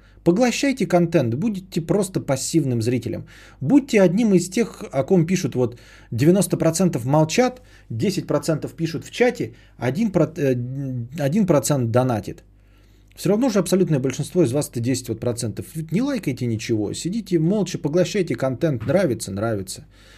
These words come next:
Вот, э, денежку где-то сказали, нигде лайк не поставили, м, деньги задонатьте, да.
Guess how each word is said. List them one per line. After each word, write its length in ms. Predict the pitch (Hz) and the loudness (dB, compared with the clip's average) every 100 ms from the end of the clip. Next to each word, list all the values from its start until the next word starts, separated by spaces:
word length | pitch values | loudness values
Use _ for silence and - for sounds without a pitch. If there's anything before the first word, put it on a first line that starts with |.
| - - - - | -20 -20 -20 -10
Вот, 400 | 104 110 - - | -4 -4 -4 -8
э, 260 | 123 123 | -6 -4
денежку 380 | 117 175 180 - | 2 4 4 0
где-то 180 | 135 156 | -4 -2
сказали, 340 | - 202 185 | 0 2 2
нигде 280 | 139 127 139 | 2 2 2
лайк 220 | 151 147 | 2 2
не 100 | 139 | -2
поставили, 440 | 127 131 170 156 117 | -2 -2 2 2 0
м, 500 | 120 120 117 113 120 | -4 -6 -8 -10 -2
деньги 240 | 180 180 | 0 0
задонатьте, 420 | 117 104 101 98 | -2 -2 -6 -6
да. 180 | 95 95 | -6 -8